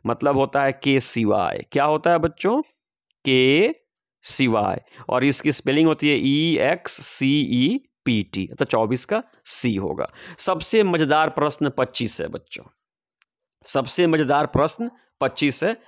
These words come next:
गौर से देखिए। ये कह रहा है, "Choose the correct sentence", सही वाक्य चुनना है आपको। इसमें तीन वाक्य गलत है, एक सही है, गौर कीजिए। "He is her mother", वह उसकी माँ है,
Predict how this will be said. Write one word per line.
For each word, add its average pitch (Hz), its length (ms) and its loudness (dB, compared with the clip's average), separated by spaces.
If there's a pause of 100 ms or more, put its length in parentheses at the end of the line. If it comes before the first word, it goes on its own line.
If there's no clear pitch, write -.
(140)
गौर 131 280 0
से 107 140 -4
देखिए। 95 440 -8 (500)
ये 139 100 2
कह 185 140 2
रहा 196 80 2
है, - 60 -4
"Choose 208 420 0
the 196 120 2 (100)
correct 160 300 0
sentence", 104 460 -4
सही 175 320 0
वाक्य 135 340 2
चुनना 104 440 -4
है 82 160 -10
आपको। - 400 -8
इसमें 180 340 -2
तीन 175 200 2
वाक्य 160 340 2
गलत 139 360 2
है, 214 140 -2 (140)
एक 117 240 0
सही 101 280 -2
है, 165 180 -4 (260)
गौर 147 380 2
कीजिए। 98 520 -2 (560)
"He 202 260 2
is 190 300 0 (460)
her 170 220 2 (100)
mother", 110 300 2
वह 165 280 4
उसकी 190 420 0
माँ 113 340 2
है, 95 180 -6